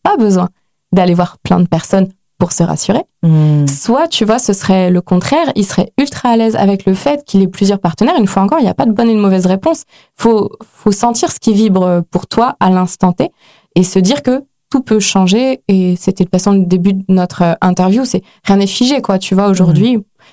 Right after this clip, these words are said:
Speaker 1: c'est ma vérité, mais voilà. Mais, et donc d'être dans une union libre, mais parfaitement libre. C'est-à-dire, je veux le meilleur pour toi. Si le meilleur pour toi, c'est d'avoir, euh, quinze mecs ou c'est d'en avoir juste un en plus de moi, et, et puis après, se laisser guider par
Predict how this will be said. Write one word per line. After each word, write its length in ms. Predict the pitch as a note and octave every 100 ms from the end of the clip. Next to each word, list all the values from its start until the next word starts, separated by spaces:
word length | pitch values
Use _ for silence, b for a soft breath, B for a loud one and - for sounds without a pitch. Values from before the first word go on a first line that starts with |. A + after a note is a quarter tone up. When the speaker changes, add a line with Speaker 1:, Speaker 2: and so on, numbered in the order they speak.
| -
Speaker 1:
c'est 180 | -
ma 160 | F#3 F#3
vérité, 340 | F3 F3 F3+
mais 100 | B3
voilà. 220 | F#3+ A3 D4
Mais, 140 | F#3+ b b b _
et 300 | - G#3+ A3
donc 180 | G3 G#3+
d'être 180 | F#3 A3
dans 100 | G#3
une 160 | G3 G3+
union 200 | G3 F#3+
libre, 240 | F#3+ C4+ C4 -
mais 160 | F#3+
parfaitement 560 | F#3+ B3 - B3+ - B3+
libre. 240 | C4+ A#3 - _ _
C'est-à-dire, 380 | - - F#3 A#3
je 140 | G#3 G#3+
veux 200 | G#3 C4
le 140 | B3
meilleur 360 | A3+ A3 G#3 G#3
pour 200 | F#3 -
toi. 260 | - A3 D#4+
Si 180 | -
le 80 | C4
meilleur 220 | B3+ A#3 A3
pour 160 | G#3
toi, 160 | G3+ A3
c'est 180 | A3 G3+
d'avoir, 380 | F#3 F3+ G3 F3+
euh, 80 | F3 b b -
quinze 240 | B3 A3+
mecs 220 | A3+ A#3+
ou 60 | A#3
c'est 180 | G#3+ G#3
d'en 160 | F#3
avoir 240 | F#3 F#3+ G3
juste 360 | G3 A3 - _ _ _ -
un 80 | A#3+
en 160 | A3+
plus 260 | A3 G#3+ G3+
de 100 | A3
moi, 300 | A3 A3 A3
et, 220 | - G3+ -
et 80 | G3+
puis 160 | G3 G#3
après, 340 | G3+ - E4+ b b b -
se 120 | -
laisser 340 | A#3 A3 G#3+ G#3+
guider 300 | G3 G3+ C#4
par 260 | A3 G3+